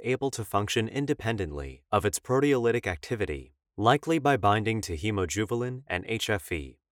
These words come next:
and additionally, that this interaction with substrates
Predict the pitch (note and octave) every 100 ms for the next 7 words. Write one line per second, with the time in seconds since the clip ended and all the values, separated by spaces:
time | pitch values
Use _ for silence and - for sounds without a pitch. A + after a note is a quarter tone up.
0 | _ _ B2 C3 B2 G#2+ D#3 C#3 G#2+ D#2
1 | C2+ B1+ _ _ - G2 - C#3+ - D#3
2 | C3+ A#2+ - B2+ A2+ F2+ - G#2 - -
3 | A#2+ A#2+